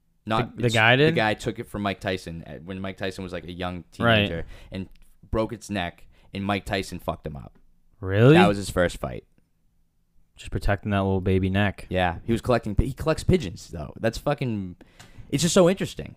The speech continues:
Speaker 1: you
Speaker 2: Yeah,
Speaker 1: know?
Speaker 2: that's very
Speaker 1: I, I
Speaker 2: weird.
Speaker 1: just, I find him interesting. I, I, I, uh, I really like him.
Speaker 2: Man, as a fighter, even looking at his highlights, I would be legitimately scared going in
Speaker 1: Dude,
Speaker 2: the ring.
Speaker 1: i-, if you watch, if you watch Mike Tyson knockouts, it's just
Speaker 2: It's insane.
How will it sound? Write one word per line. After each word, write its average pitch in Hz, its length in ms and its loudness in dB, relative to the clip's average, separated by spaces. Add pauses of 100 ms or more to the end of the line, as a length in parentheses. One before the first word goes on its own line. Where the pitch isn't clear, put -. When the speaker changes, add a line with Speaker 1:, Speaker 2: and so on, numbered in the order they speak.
(120)
Speaker 1:
you 92 100 -6
Speaker 2:
Yeah, 101 80 6
Speaker 1:
know? 101 60 8
Speaker 2:
that's 127 140 6
very 139 220 8
Speaker 1:
I, - 20 4
I 95 40 2
Speaker 2:
weird. 104 260 6
Speaker 1:
just, 131 180 -2
I 123 80 2
find 135 240 0
him 139 80 -2
interesting. 92 440 -6
I, 90 260 -2
I, - 80 -4 (300)
I, 98 300 -4
uh, 95 380 -2
I 98 60 -2
really 104 200 0
like 107 180 0
him. 87 160 -10 (400)
Speaker 2:
Man, 123 400 6
as 139 160 0
a 156 60 4
fighter, 131 560 0 (400)
even 135 220 2
looking 151 180 4
at 123 80 4
his 104 100 4
highlights, 113 640 2 (280)
I 113 80 8
would 165 100 8
be 240 100 6
legitimately 113 480 4
scared 92 400 0
going 92 160 -2
in 113 100 4
Speaker 1:
Dude, 92 80 2
Speaker 2:
the 95 140 -2
ring. 78 220 -6
Speaker 1:
i-, 82 100 -10 (120)
if - 180 -6
you 143 120 0
watch, 151 380 4
if 107 140 -10
you 120 100 -6
watch 123 320 2
Mike 107 220 -2
Tyson 101 380 -2
knockouts, 104 680 2
it's - 320 -6
just 90 320 0
Speaker 2:
It's 113 120 0
insane. 101 440 4